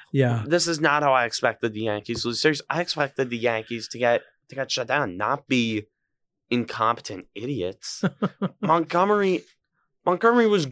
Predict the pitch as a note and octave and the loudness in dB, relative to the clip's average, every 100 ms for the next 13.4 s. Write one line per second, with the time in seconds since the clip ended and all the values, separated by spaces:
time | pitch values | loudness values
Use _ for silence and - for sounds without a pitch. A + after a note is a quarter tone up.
0 | - - G#3 G#3+ F#3+ D3+ A2+ - - _ | -6 2 4 6 6 6 4 -6 -10 _
1 | _ - A3 G#3+ G3+ E3 C3+ - _ - | _ 2 6 8 8 8 6 0 _ -4
2 | G#3 G#3+ D#3+ A2+ - _ _ E3 D#3+ C#3+ | 4 6 8 4 0 _ _ 4 4 4
3 | C#3+ B2 G#2 D#2+ - - _ _ _ _ | 2 2 2 -2 -8 -12 _ _ _ _
4 | _ _ _ _ _ _ _ _ _ _ | _ _ _ _ _ _ _ _ _ _
5 | _ _ _ _ _ _ _ - _ - | _ _ _ _ _ _ _ -20 _ -12
6 | - D3+ F3+ B2 A#2+ C4+ - G3 D#3 C#3 | 2 6 6 4 4 4 6 4 4 4
7 | C3+ B2+ B2 C3 B2+ A#2 A2 A2 G#2 A#2 | 4 4 2 2 0 0 -2 -4 0 2
8 | G#2+ A2+ A2 G#2+ A#2 A2 A#2 G#2 B2 B2 | 2 4 2 4 2 4 4 6 4 4
9 | F#2+ - E2+ - D2+ - - _ _ - | 0 0 -2 -2 -8 -10 -20 _ _ -4
10 | - G#3 A#3 - A#3 - A#3 - - - | 2 4 4 2 0 2 -2 -2 -20 -20
11 | - F3+ D3 D3 D3+ D3+ D3+ C3+ C#3 D3+ | 0 4 4 4 6 6 6 2 2 4
12 | G3 F3+ C3+ A#2+ - F3 E3 A#2+ A2+ C#3 | 4 4 4 4 4 4 6 4 2 2
13 | B2+ B2 B2+ | 4 4 0